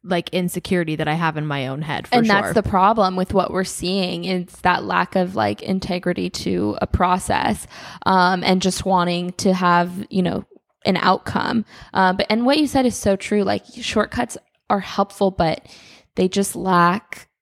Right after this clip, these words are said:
Speaker 2: I don't know, they just lack integrity to me. Um, I'm not saying that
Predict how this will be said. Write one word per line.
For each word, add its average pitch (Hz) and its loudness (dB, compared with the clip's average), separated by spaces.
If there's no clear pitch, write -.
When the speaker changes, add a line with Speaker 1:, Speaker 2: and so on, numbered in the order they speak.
Speaker 2:
I 247 -4
don't 381 2
know, 392 2
they 214 4
just 226 -4
lack 233 -2
integrity 202 -2
to - -8
me. 180 -6
Um, 185 0
I'm 240 0
not 240 2
saying 185 0
that - -6